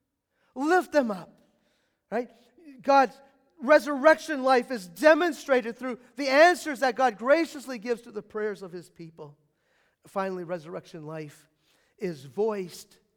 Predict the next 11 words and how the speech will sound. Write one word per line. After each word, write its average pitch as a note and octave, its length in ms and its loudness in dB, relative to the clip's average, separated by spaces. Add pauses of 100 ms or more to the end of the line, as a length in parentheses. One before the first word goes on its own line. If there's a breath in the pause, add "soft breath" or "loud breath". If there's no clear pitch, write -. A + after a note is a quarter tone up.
(400)
through F3+ 200 -10
upturned F#3 640 -10 (220)
thanks, D#3+ 560 -12
upturned G3+ 380 -6
faces E3 400 -14
giving C#3+ 320 -16
thanks, C#3+ 340 -16
upturned F#3 380 -14
faces C#3+ 380 -18
giving C#3 260 -18
thanks. C3+ 420 -18